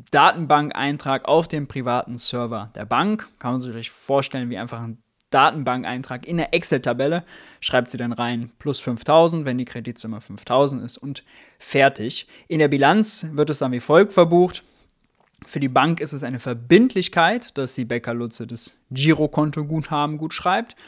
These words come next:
Und für die Bank ist es dann andererseits eine Forderung an Becker Lutze, dass er in Zukunft diesen Kredit zurückzahlen wird. Äh, linke und rechte Seite der Bilanz sind also gewachsen. In der Fachsprache spricht man dann davon, dass eine Bilanzverlängerung stattgefunden hat.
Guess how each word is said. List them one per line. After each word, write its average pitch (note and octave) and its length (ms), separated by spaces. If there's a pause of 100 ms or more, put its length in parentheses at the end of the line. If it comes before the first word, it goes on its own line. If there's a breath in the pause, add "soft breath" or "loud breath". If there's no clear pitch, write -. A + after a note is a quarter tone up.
(260 loud breath)
Und C#3+ 220
für - 120
die C3 100
Bank B2 300
ist B2 100
es A#2+ 180
dann F#2 260
andererseits D#3 640
eine B2 100
Forderung D#3 580
an D3 200
Becker C3 260
Lutze, D3 400
dass C#3+ 220
er B2+ 160
in C#3 140
Zukunft B2 480
diesen A2+ 200
Kredit G#2+ 460 (120)
zurückzahlen - 760
wird. F#2 260 (520 loud breath)
Äh, A2+ 180
linke G3 380
und F3 200
rechte D#3+ 280
Seite C3+ 300
der B2 80
Bilanz B2 380
sind C3+ 160
also A2+ 220
gewachsen. D#3+ 680 (240)
In C3+ 100
der B2+ 100
Fachsprache C3 640
spricht - 300
man A#2 120
dann B2 160
davon, A#2 420 (320 soft breath)
dass A2+ 120
eine A2+ 160
Bilanzverlängerung B2+ 1300
stattgefunden A2+ 840
hat. - 260